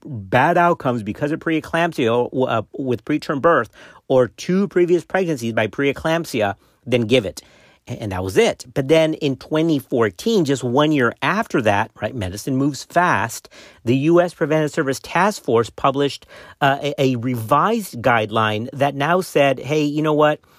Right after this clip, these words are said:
Uh, why don't we include things like multifetal pregnancy, chronic hypertension, pregestational diabetes, autoimmune disease?" And, and that became the kind of the risk stratification. One high risk criteria, two or more moderate, then go ahead and begin.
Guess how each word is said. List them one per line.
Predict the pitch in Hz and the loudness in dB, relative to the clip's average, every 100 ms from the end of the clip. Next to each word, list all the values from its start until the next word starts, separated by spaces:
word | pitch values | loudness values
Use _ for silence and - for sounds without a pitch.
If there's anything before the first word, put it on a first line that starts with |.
| - _ | -20 _
Uh, | 135 123 131 | 2 4 2
why | 131 175 | 2 2
don't | 226 | 2
we | 190 | -2
include | 135 - 160 156 156 | -2 -2 0 2 2
things | 143 143 123 | 0 -2 -2
like | 107 | -2
multifetal | 117 113 - 92 - | -4 -6 -8 -10 -6
pregnancy, | - 170 156 147 165 151 | -2 -2 -4 -4 -2 -2
chronic | - 95 90 - | -4 -6 -6 -6
hypertension, | - 165 160 135 151 143 - 143 139 - - _ | -2 -2 -2 -8 -8 -6 -2 -4 -4 -12 -20 _
pregestational | 147 135 131 113 117 107 98 | 0 0 -2 -2 -4 -8 -10
diabetes, | 95 95 98 127 170 160 160 151 - - - | -6 -6 -4 0 2 4 4 2 -4 -20 -2
autoimmune | 120 120 113 101 127 170 | 0 0 -2 -2 2 2
disease?" | 151 139 156 160 151 - | 2 2 4 4 2 -2
And, | 135 131 131 127 | -2 0 0 -2
and | 131 127 | 0 0
that | 151 | 0
became | 175 - 151 156 | -2 -4 -2 -2
the | 143 | -2
kind | - 151 | -4 -4
of | |
the | 113 | -2
risk | 104 151 - | 0 0 -2
stratification. | - 160 131 - - 143 127 92 87 - - - | -4 -2 -2 -4 -2 -2 -2 -8 -10 -16 -20 -10
One | - 123 123 | 0 2 2
high | 147 | 2
risk | 156 147 - | 2 0 0
criteria, | 147 135 - 139 135 127 | -2 0 0 2 2 2
two | 151 135 | 0 0
or | 117 | 0
more | 110 98 | 0 2
moderate, | 123 147 139 135 - _ _ _ _ _ - | 2 2 2 -2 -4 _ _ _ _ _ -8
then | 139 123 | 0 2
go | 131 | 4
ahead | 123 113 | 2 0
and | 104 | -4
begin. | 98 123 135 127 | 0 2 2 0